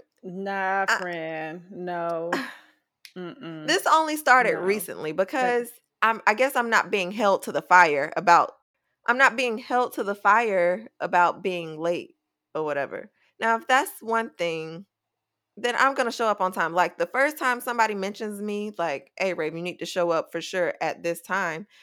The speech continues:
Speaker 2: then cool, I will show up for sure at this time. It's not a problem.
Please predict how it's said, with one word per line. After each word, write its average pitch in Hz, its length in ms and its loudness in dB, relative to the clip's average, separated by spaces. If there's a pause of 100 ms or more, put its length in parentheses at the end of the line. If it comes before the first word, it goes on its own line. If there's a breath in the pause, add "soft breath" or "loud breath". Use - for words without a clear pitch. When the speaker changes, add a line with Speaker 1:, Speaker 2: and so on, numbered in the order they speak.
(220 soft breath)
Speaker 2:
then 190 180 -4
cool, 202 320 -2
I 175 100 2
will 170 240 0
show 165 200 -6
up - 120 -10
for 165 80 -6
sure 160 220 -6
at - 260 -6
this 151 160 -8
time. 139 460 -6
It's 214 140 -8
not 208 160 0
a - 40 -4
problem. - 540 -8